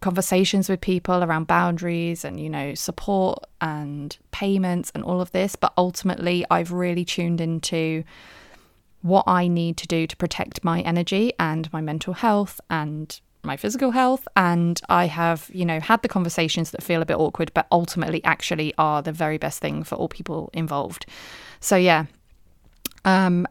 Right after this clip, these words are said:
and it's been very, very, very interesting. So at first, I was very, very frustrated.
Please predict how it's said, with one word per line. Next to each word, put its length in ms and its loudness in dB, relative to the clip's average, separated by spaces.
and 500 10
it's 220 2
been 260 6
very, 560 6
very, 480 4
very 420 2
interesting. 840 -6
So 220 2
at 160 6
first, 600 2
I 200 4
was 220 0
very, 320 2
very 240 0
frustrated. 800 -8